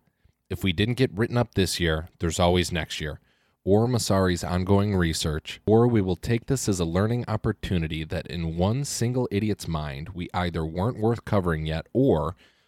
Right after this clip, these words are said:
more likely, it's simply not possible to cover every single project that has exploded in the industry's largest ever growth year, even in concise subsections of a one hundred fifty page report.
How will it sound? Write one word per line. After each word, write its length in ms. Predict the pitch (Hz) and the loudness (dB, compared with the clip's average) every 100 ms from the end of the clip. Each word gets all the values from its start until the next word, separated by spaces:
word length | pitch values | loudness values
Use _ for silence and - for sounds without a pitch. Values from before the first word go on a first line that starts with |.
| _ | _
more 320 | 92 107 139 | 2 4 4
likely, 440 | 110 95 - 90 | 4 2 0 -4
it's 160 | 69 - | -4 -6
simply 420 | - 123 131 143 | -2 -2 -2 -2
not 300 | 110 98 104 | 0 0 -2
possible 440 | - 87 85 82 82 | -2 -2 -2 -4 -6
to 100 | 82 | -4
cover 300 | 87 82 85 | -4 -4 -4
every 320 | 90 98 113 | -4 -4 -4
single 320 | 117 113 104 98 | -4 -6 -6 -6
project 560 | - 87 80 82 - | -6 -4 -4 -6 -10
that 140 | 82 82 | -8 -8
has 120 | 80 | -10
exploded 640 | 85 - - 92 107 113 | -10 -10 -4 2 2 0
in 200 | - 92 | -6 -6
the 120 | 87 | -6
industry's 540 | 92 90 85 - 82 78 | -4 -4 -4 -4 -6 -4
largest 480 | 82 90 90 - - | -2 -2 -2 -4 -4
ever 220 | 90 87 | -4 -4
growth 420 | 80 82 76 - | -2 -4 -4 -8
year, 200 | 69 - _ _ - _ | -12 -12 _ _ -20 _
even 240 | 110 120 143 | -2 0 2
in 140 | 135 | 0
concise 680 | - 107 90 - 104 127 - | -2 -4 -2 0 0 0 -4
subsections 840 | - - 98 85 92 82 - 82 - | -4 -2 0 -2 -4 -4 -4 -6 -6
of 80 | 87 | -4
a 80 | 85 | -4
one 240 | 80 92 | 0 -2
hundred 300 | 104 107 104 | 0 -2 -4
fifty 320 | - 98 - 90 | -2 -4 -4 -6
page 320 | 92 82 87 | -4 -4 -4
report. 420 | 80 - 76 - | -8 -6 -6 -8